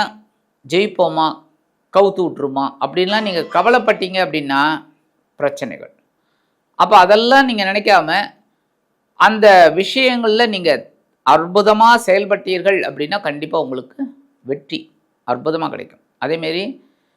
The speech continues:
குடும்பத்துல சின்ன சின்ன பிரச்சனைகள் இருந்தா கூட பெரிய அளவுல பாதிப்புகள் வராது.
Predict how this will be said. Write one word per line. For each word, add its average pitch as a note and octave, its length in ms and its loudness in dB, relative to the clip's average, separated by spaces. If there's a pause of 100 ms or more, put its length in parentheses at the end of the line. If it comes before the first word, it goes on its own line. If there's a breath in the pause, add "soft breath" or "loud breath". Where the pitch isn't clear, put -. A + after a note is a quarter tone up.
(220)
குடும்பத்துல F#3 440 0 (1000)
சின்ன G#3 200 -8
சின்ன F#3 240 -4
பிரச்சனைகள் F3 680 -4 (240)
இருந்தா E3 260 0 (140)
கூட D3 120 -2 (880)
பெரிய B3+ 280 4
அளவுல G3 300 4
பாதிப்புகள் F3+ 680 2
வராது. B2 380 0